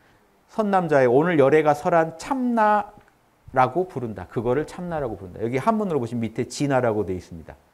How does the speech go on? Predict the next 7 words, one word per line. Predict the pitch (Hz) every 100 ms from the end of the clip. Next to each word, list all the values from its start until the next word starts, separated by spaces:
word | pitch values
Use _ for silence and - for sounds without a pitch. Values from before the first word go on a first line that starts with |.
| _ _ _ _
아예 | - 107 131 135
참나란 | - 208 202 185 160
말을 | 131 110 139 147
열반경은 | 123 120 131 131 113 117 131 147 _
다시 | - 113 - - _ _ _
갖다 | - 117 117
씁니다. | - 180 175 87